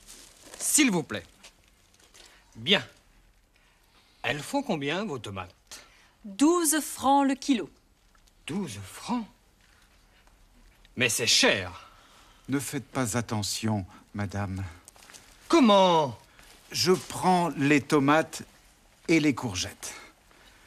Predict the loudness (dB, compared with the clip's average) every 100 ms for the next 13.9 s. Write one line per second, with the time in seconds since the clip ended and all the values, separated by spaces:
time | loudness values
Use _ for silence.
0 | -20 -20 -20 _ -20 -20 -14 -6 -4 0
1 | 2 4 2 2 0 0 0 0 -2 -2
2 | -8 -20 -18 -20 -20 -20 -2 0 0 -2
3 | -20 -20 -20 -20 _ _ -20 -20 -20 -18
4 | -18 -10 -2 4 6 8 8 6 2 -2
5 | 2 4 2 0 0 0 2 2 0 -4
6 | -6 -6 -8 -8 -16 -8 -4 -4 -4 -4
7 | -4 2 2 4 2 0 2 2 2 0
8 | -4 -14 _ _ -20 -6 -2 -2 -6 _
9 | _ _ _ -2 -2 0 -4 -4 -8 -2
10 | 0 0 -2 0 0 0 -2 0 2 4
11 | 2 -2 -4 0 0 0 -2 -2 -4 -6
12 | -8 -12 _ _ _ _ _ _ -16 -14
13 | -18 -20 -4 0 2 2 4 6 4